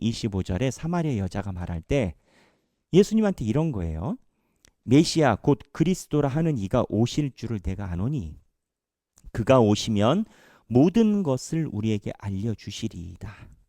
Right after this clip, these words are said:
예수님이 한 얘기가 뭔가 맞는 것 같은 거예요. 근데 예수님에 대해서 확신을 주기에는 초면이잖아요. 그러니까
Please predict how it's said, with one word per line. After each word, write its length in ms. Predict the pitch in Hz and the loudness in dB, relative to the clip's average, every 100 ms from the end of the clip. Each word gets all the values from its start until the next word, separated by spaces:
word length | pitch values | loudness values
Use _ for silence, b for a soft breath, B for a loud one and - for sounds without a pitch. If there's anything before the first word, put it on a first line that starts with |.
| _ _ _ _ _ _ _ _ _ _ _ _ 143 | _ _ _ _ _ _ _ _ _ _ _ _ 4
예수님이 480 | 151 202 202 190 | 4 4 2 4
한 180 | 180 190 | 4 4
얘기가 360 | 160 107 101 135 | 2 2 2 2
뭔가 360 | 101 120 135 123 | 2 2 4 2
맞는 360 | 90 127 170 | 2 2 2
것 80 | 139 | 0
같은 320 | 92 - 90 | -4 -8 -10
거예요. 340 | 78 78 80 73 _ _ _ _ _ _ _ _ | -10 -12 -14 -16 _ _ _ _ _ _ _ _
근데 360 | - 127 135 113 | -4 2 2 2
예수님에 720 | 104 131 - 165 151 135 117 | 2 2 0 -4 -2 -2 -2
대해서 640 | 98 98 95 98 143 107 - _ _ _ _ _ _ _ - | -2 -2 -4 -4 -4 -4 -8 _ _ _ _ _ _ _ -12
확신을 560 | - - - 214 202 | -10 -6 0 2 2
주기에는 580 | 147 104 110 107 131 120 | 0 -6 -2 0 0 -4
초면이잖아요. 800 | - 226 240 190 90 - 87 85 - - _ _ _ _ | -2 2 2 2 -2 -6 -12 -12 -16 -20 _ _ _ _
그러니까 480 | - 117 104 87 123 | -4 -2 0 0 0